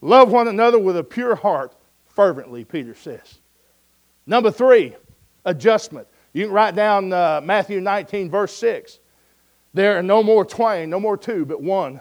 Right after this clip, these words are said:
flesh." Number three, adjustment. Number four, forgiveness, but I'm gonna use the word amnesty. Ephesians four thirty-two, "Forgiving one another, even as God for Christ's sake hath forgiven you."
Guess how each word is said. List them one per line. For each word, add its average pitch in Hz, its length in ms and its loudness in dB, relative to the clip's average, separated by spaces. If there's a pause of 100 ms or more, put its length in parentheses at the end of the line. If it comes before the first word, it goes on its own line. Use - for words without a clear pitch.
flesh." 147 540 -8
Number 151 200 -12
three, 156 220 -6
adjustment. 131 460 -8 (300)
Number 220 260 0
four, 262 420 4 (300)
forgiveness, 180 580 -2
but 156 220 -10
I'm 170 120 -8
gonna 190 120 -8
use 196 160 -8
the 180 60 -6
word 196 220 -2
amnesty. 175 640 -6 (960)
Ephesians 196 500 -2
four 226 260 4
thirty-two, 214 540 0
"Forgiving 214 580 -2
one 185 160 0
another, 175 300 -2
even 254 220 -4
as 185 120 -4
God 220 300 0
for 170 100 -8
Christ's - 440 -6
sake 151 260 -8 (480)
hath 175 200 -8
forgiven 170 380 -10
you." 214 220 -12